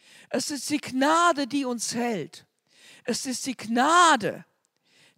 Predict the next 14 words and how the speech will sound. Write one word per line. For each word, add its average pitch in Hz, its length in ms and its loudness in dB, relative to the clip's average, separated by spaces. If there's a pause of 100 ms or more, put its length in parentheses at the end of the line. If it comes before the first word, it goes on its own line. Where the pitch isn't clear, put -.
die 254 140 0
in 262 220 0
uns 247 300 -2
wirkt. 208 540 -4 (600)
Die - 80 -14
Gnade 254 580 -2
Gottes. - 640 -6 (1300)
So, 240 180 -6
und 226 100 -2
diese 294 280 -2
Gnade 262 680 0
erwirkt, 220 500 0
dass 208 220 0
er 240 480 2